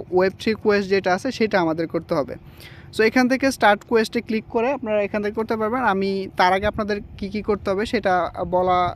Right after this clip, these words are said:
ইম্পর্টেন্ট। তার আগে আপনাদের বিটিসি, মানে, আপনাদের বিটকয়েন কিনতে হবে, দশ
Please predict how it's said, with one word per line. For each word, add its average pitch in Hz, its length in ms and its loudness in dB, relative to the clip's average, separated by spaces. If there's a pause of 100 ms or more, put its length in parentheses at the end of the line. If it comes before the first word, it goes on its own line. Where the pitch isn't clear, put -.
(200)
ইম্পর্টেন্ট। 180 440 -2 (560)
তার 180 180 4
আগে 214 200 0
আপনাদের 233 320 0 (340)
বিটিসি, 233 800 0 (460)
মানে, 170 200 0 (200)
আপনাদের 190 280 -2 (120)
বিটকয়েন 208 440 -4
কিনতে 208 300 -4
হবে, 220 220 -2 (880)
দশ 247 140 2